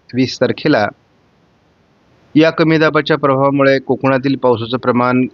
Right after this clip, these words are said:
कायम राहील, कारण कोकण किनारपट्टी, हे सुरत ते केरळ असं कमी दाबाचं क्षेत्र कायम आहे. शिवाय संपूर्ण पूर्व विदर्भ, मराठवाड्याचा बहुतांश भागामध्ये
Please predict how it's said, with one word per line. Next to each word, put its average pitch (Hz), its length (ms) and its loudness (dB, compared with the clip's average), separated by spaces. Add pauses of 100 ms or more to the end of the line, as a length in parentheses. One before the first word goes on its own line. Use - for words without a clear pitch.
(140)
कायम 135 280 2
राहील, 143 220 2
कारण 131 320 0
कोकण 131 440 0
किनारपट्टी, 127 540 -2 (520)
हे 123 100 2
सुरत 151 380 2 (120)
ते 160 80 0
केरळ 143 300 2
असं 135 200 0 (520)
कमी 123 180 0
दाबाचं 123 400 -2
क्षेत्र 127 380 -2
कायम 127 360 0
आहे. 135 180 0 (2000)
शिवाय 165 440 2 (600)
संपूर्ण 160 460 -2
पूर्व 151 260 2
विदर्भ, 139 420 0
मराठवाड्याचा 131 960 0 (680)
बहुतांश 143 560 0
भागामध्ये 123 680 -2